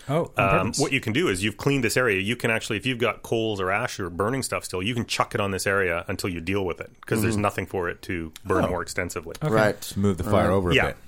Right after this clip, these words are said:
Speaker 3: Mm-hmm.
Speaker 4: And that, that, and that, that is a fire break?
Speaker 2: That is part of a fire break.
Speaker 4: Okay.
Speaker 2: Yeah.
Speaker 3: Yeah.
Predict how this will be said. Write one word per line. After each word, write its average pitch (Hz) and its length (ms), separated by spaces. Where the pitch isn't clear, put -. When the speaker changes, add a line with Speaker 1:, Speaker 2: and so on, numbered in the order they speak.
Speaker 3:
Mm-hmm. 107 380
Speaker 4:
And 113 120
that, 117 220
that, 117 180
and 110 160
that, 113 220
that 113 180
is 104 100
a 104 100
fire 107 300
break? 98 400
Speaker 2:
That 135 140
is 127 60
part 113 220
of 101 80
a 92 40
fire 92 220
break. 80 340
Speaker 4:
Okay. 98 160
Speaker 2:
Yeah. 92 140
Speaker 3:
Yeah. 101 160